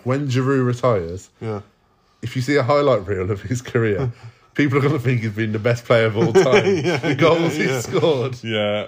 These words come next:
Speaker 2: the Scorpion Kick, all of it.
Speaker 1: <laughs> It was sort of like that. Like every goal was amazing except for
Speaker 2: Mm.
Speaker 1: Sissoko. But like
Speaker 2: <laughs>
Speaker 1: Odegaard, a great build-up run.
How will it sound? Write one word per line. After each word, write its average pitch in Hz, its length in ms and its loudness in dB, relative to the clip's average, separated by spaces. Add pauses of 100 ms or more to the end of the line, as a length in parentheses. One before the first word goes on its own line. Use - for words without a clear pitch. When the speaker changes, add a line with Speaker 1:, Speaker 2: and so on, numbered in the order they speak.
(120)
Speaker 2:
the 113 80 -14
Scorpion 110 480 -4
Kick, 110 320 -2 (260)
all 117 140 -2
of 113 240 -2
it. 98 260 -4
Speaker 1:
<laughs> - 60 -14
It - 40 2
was 135 140 -2
sort 185 160 2
of 160 60 2
like 135 180 0
that. 135 160 0
Like 107 220 -6
every 143 340 -2
goal 123 360 -2
was 95 280 -10 (140)
amazing 110 480 -4
except 98 300 -10
for 113 60 -14
Speaker 2:
Mm. 110 140 -8
Speaker 1:
Sissoko. 98 400 -6 (500)
But 117 180 0
like 107 420 -2 (260)
Speaker 2:
<laughs> - 240 -20
Speaker 1:
Odegaard, 120 680 2
a 120 60 -4
great 117 340 -2
build-up 107 420 -2
run. 104 320 -8